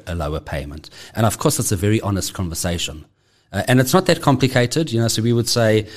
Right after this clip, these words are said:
very simple maths, the last six months on aggregate you travel, whatever, seven thousand kilometers, and on aggregate you pay thirteen thousand rand, and this month you've traveled ten, so can you catch up on your arrears, can you pay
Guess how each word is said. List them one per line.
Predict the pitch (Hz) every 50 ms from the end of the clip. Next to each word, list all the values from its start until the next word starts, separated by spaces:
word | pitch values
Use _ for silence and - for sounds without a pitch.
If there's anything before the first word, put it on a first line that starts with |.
| - -
very | - 87 85 107 101 104 104
simple | - - 104 98 101 101 92
maths, | 95 92 90 87 - - - -
the | - 92
last | 87 87 87 87 - -
six | - 98 - - -
months | 95 87 85 85 82 - - -
on | 78 87 -
aggregate | 92 95 - - 90 85 90 - - -
you | 87
travel, | - - 90 85 82 80 87 85 80 82 85 80
whatever, | 76 76 85 - 90 92 80 76 69 - - - - _ _ _ _ _
seven | - - - - 101 80 95 92
thousand | - 92 87 87 87 - 87 85
kilometers, | - - 87 82 85 87 85 - - 92 80 85
and | 85 85
on | 82 85
aggregate | - - - - 90 80 - 85 - -
you | 85 76
pay | - 85 85 82 80 78 80 73 73 73 73 69 - _ _ _
thirteen | - - 98 90 82 - - 90 82 80
thousand | - 80 76 73 76 - 76 76
rand, | 107 127 139 139 139 135 135 135 - - - - _ _ _ -
and | 98 92 90 87 90 82
this | 85 104 - -
month | 101 98 92 85 - -
you've | 95 - -
traveled | - 107 95 85 87 90 90 - -
ten, | - - 151 117 87 76 71 69
so | - - 90 85 82 82 -
can | - 107 98 95
you | 92
catch | 90 - 92 87 - -
up | 87 - -
on | - 101 98 98 92
your | 90 90
arrears, | 90 87 -
can | - 90 87
you | 85
pay | - - 85 87 85